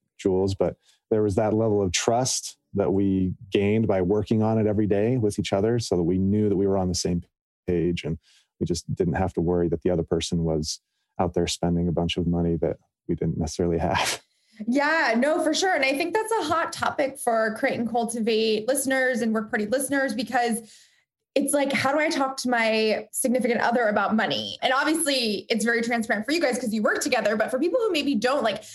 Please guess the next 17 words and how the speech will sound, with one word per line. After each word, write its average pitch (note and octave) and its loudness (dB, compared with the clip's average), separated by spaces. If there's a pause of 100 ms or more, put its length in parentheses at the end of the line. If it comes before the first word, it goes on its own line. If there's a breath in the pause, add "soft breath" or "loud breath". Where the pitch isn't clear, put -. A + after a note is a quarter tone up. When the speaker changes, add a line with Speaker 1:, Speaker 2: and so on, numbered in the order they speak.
(220 loud breath)
Speaker 2:
do A3+ 2
you C#4+ 2
still B3+ 0
recommend B3 0
having A3 0
those G#3+ 0
meetings, A#3 0
aligning G#3+ 0
priorities G#3+ -2
and G3+ 2
making G#3+ -2
sure G#3+ -2
you're G#3+ 2
on G#3+ 0
the G#3+ 0
same G#3 -2
page? G#3 -6